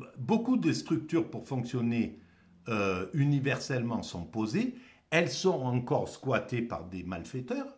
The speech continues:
faut le, faut le dire. Elles sont pas, euh, elles, elles, elles sont pas, euh, euh, universelles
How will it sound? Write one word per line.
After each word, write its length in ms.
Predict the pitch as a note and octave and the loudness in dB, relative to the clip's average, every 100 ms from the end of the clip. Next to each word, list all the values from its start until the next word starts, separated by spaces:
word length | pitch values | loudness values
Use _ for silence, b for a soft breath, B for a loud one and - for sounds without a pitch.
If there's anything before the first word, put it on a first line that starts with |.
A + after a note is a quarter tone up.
| - | -18
faut 140 | - | -12
le, 200 | F2+ F2+ | -10 -10
faut 160 | - G#2 | -12 -10
le 100 | G#2+ | -8
dire. 240 | D#3+ B3 A#3+ B B | -4 -2 -4 B B
Elles 140 | - | -8
sont 240 | - A#2+ G2 | -4 -4 -4
pas, 400 | - A#2+ G#2 B B _ | -2 0 0 B B _
euh, 640 | A#2 A2 G2+ F#2+ F#2 F#2+ - G2+ | -2 0 2 0 -2 -6 -10 -8
elles, 220 | F#2+ G#2+ G#2+ | -2 -2 -2
elles, 200 | G#2 G#2 | -4 -4
elles 160 | G#2 G2 | -6 -6
sont 260 | - G#2 | -4 -4
pas, 440 | F2+ - A2+ G#2 B B B - | -4 -2 -2 -2 B B B -8
euh, 400 | A2 G2 F#2 F#2 F#2 F2 - - _ _ _ _ _ _ _ _ _ | -2 -2 -2 -4 -6 -8 -14 -20 _ _ _ _ _ _ _ _ _
euh, 280 | A2 F#2+ F#2 - | -4 -2 -4 2
universelles 920 | C#3 C3 B2 A#2 - - F3 F#3 A#2+ | 4 6 4 0 -4 -2 0 2 0